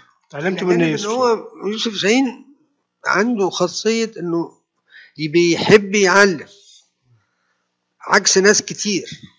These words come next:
Speaker 2: في ناس كتير تشتغل معاهم يبقى ضنين في المعلومة، يبقى مش عايزك تعرف،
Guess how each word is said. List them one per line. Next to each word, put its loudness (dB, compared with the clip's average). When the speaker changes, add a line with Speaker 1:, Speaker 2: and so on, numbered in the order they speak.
Speaker 2:
في -10
ناس -2
كتير -4
تشتغل 0
معاهم 2
يبقى 0
ضنين 0
في -6
المعلومة، -4
يبقى -2
مش 0
عايزك 4
تعرف، 0